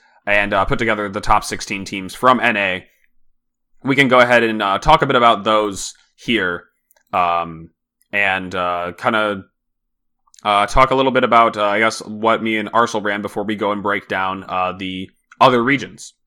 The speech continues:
So I'll go ahead and, uh, start us off here. Um, uh, you can find this on my own Twitter, <laughs> at Lexicon V G C. Um, the, uh,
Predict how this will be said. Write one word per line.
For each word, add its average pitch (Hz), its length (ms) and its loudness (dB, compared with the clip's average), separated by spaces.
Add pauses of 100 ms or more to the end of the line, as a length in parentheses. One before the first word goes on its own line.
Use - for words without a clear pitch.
(1000)
So - 160 2
I'll 143 100 8
go 147 100 4
ahead 139 160 4
and, 123 80 0
uh, 113 180 2
start 127 240 2
us 113 100 -2
off 113 220 4
here. 98 380 -4
Um, 98 500 -2 (520)
uh, 98 280 0
you 120 120 -4
can 123 100 -4
find 127 260 2
this 117 200 0
on 110 340 2
my 113 180 6
own 143 260 4
Twitter, 98 440 -4 (300)
<laughs> - 280 -8
at 117 220 4
Lexicon 110 500 -2
V 107 160 -4
G 98 160 -6
C. 101 380 -4 (460)
Um, 92 540 2 (240)
the, 104 300 -4
uh, 92 360 -2